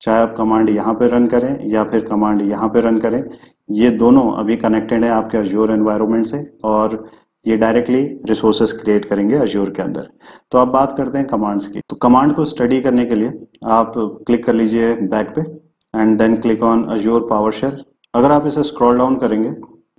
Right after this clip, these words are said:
तो आपको commandlet reference नाम से एक link दिखाई देगा, आप इस पे क्लिक कर लीजिए। और यहाँ पे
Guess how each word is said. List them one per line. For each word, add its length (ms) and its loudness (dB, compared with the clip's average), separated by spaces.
तो 80 4
आपको 260 0
commandlet 640 0
reference 520 -2
नाम 220 0
से 140 -2
एक 80 -2
link 260 2
दिखाई 320 0
देगा, 240 2
आप 120 -2
इस 60 -6
पे 160 -6
क्लिक 280 -4
कर 80 -4
लीजिए। 280 -4
और 180 2
यहाँ 340 4
पे 60 -4